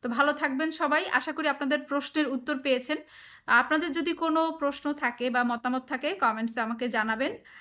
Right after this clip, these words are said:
আমার Facebook পেজে, এ, ইনবক্স করতে পারেন। আহ, সবাই ভালো থাকবেন।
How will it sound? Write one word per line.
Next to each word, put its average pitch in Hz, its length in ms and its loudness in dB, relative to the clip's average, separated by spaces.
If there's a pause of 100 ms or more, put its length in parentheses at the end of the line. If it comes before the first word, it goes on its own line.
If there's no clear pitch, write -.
(140)
আমার 220 220 0
Facebook 254 440 -2 (180)
পেজে, 262 540 0 (300)
এ, 226 220 -4
ইনবক্স 254 420 2
করতে 269 300 -2
পারেন। 269 320 2 (500)
আহ, 214 340 -2
সবাই 247 260 -4
ভালো 240 240 -2
থাকবেন। 254 380 -4